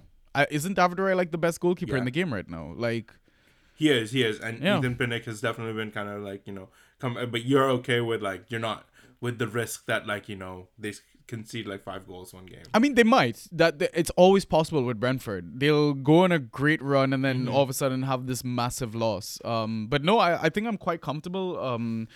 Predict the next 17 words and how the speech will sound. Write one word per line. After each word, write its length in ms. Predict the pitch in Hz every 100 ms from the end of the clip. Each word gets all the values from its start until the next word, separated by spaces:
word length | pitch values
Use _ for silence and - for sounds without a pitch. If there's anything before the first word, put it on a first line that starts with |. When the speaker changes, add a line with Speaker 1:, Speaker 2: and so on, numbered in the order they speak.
| -
Speaker 1:
I 80 | 117
believe 380 | 127 143 160 147
in 140 | 156 151
Ethan's 500 | 135 135 143 - -
pin-, 300 | - 151 131 -
Ethan, 440 | 175 180 - 190 180 _ _
well, 200 | 131 117
yeah, 200 | 127 101
Ethan's 440 | 143 151 175 156 143
ability 520 | 135 143 143 - 113
to, 320 | - 131 120
um, 440 | 110 107 107 107 113
ghost 300 | 143 147 -
out 120 | 123
of 60 | 117
his 120 | 113
life. 300 | 110 117 165